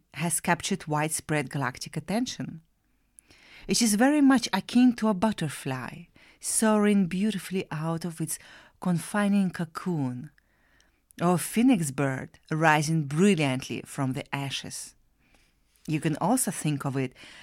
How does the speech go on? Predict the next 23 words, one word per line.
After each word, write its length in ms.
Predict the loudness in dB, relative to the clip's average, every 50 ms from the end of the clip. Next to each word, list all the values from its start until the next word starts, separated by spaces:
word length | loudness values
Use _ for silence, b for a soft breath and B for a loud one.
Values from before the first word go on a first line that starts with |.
| B B B
as 120 | 0 2
a 80 | 2 2
homeless 560 | 2 4 4 6 6 6 6 4 2 0 0
man 380 | 0 2 2 2 2 0 -4 B B B B B
winning 440 | B 0 2 4 6 6 6 4 4
the 100 | 4 2
lottery 600 | 2 2 0 0 -2 -4 -6 -4 -4 -4 -6 -10 _ -6
and 160 | -4 -2 0
shifting 400 | 0 0 -2 -2 -2 0 -2 0 0
overnight 720 | 0 0 0 0 2 2 2 2 2 0 -2 -4 -6 -8 _ B B B B B B
from 240 | B -2 0 2 2
a 60 | 2
degraded 600 | 2 0 0 0 2 2 2 0 0 -2 -4 -2
life 400 | 0 0 2 2 2 0 -2 -4 -8
of 120 | -8 -6
sorrow 580 | -4 -4 -2 0 0 0 0 -2 -4 -6 -8 -12 b b b b b b b b
into 280 | 0 0 0 0 -2 0 0
a 100 | 0 0
liberating 760 | 2 0 0 0 -2 -2 0 -2 -2 -2 -4 -2 -2 -2
life 380 | 0 -2 -2 -2 -2 -4 -6 -8 -8
of 420 | -6 -4 -4 -4 -6 -8 -12 -20 _ -8
luxury 720 | -6 -4 -4 -4 -4 -4 -6 -6 -4 -6 -6 -6 -10 -14 _ -6
overnight. 800 | -6 -4 -4 -4 -6 -4 -4 -6 -6 -8 -10 -12 -16 -20 -20